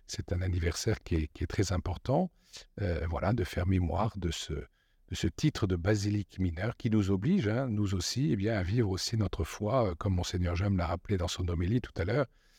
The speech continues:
hein, de vivre aussi notre foi aujourd'hui, d'être des pierres vivantes, eh bien, de, de l'Église dont le Seigneur a besoin pour que encore son évangile, eh bien, soit diffusé, transmis, annoncé, et surtout la, la, la joie de l'évangile. Voilà.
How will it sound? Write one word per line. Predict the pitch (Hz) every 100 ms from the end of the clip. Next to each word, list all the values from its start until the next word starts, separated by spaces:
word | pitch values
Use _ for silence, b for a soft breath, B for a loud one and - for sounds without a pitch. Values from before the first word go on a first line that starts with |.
| b -
hein, | 101
de | 101
vivre | 87 110 95
aussi | 85 123
notre | 101 85
foi | - 113 117
aujourd'hui, | 104 92 90 127
d'être | 123 95 -
des | 90
pierres | - 131 92
vivantes, | 85 107 92 110 127 -
eh | 90
bien, | - 110
de, | 92 80 82
de | 87 104
l'Église | 98 78 87 110 -
dont | 92 92
le |
Seigneur | 90 92 92 85
a |
besoin | 85 87 98 110
pour | - 92
que | - 85 b b b b b b
encore | 95 107 - 131 120
son | 107
évangile, | 104 92 92 87 117 143 98
eh |
bien, | 85 104
soit | 98 - 90
diffusé, | 101 120 113 92 113 131
transmis, | - 110 - 117 117 -
annoncé, | 113 104 92 - 95
et | 120 104
surtout | - 87 - 95
la, | 85 -
la, | - - -
la | 95
joie | 87 107
de |
l'évangile. | 95 87 85 78 76 - _ -
Voilà. | - 69